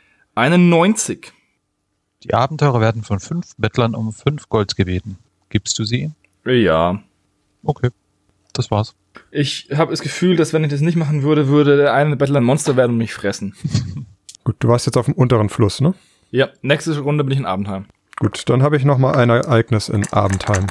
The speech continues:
Speaker 3: Oh,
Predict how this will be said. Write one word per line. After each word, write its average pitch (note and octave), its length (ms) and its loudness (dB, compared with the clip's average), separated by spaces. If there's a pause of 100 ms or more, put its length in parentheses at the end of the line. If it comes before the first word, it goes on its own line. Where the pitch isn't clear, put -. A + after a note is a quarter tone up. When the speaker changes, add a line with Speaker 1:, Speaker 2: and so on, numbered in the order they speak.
(2750)
Speaker 3:
Oh, A3+ 180 2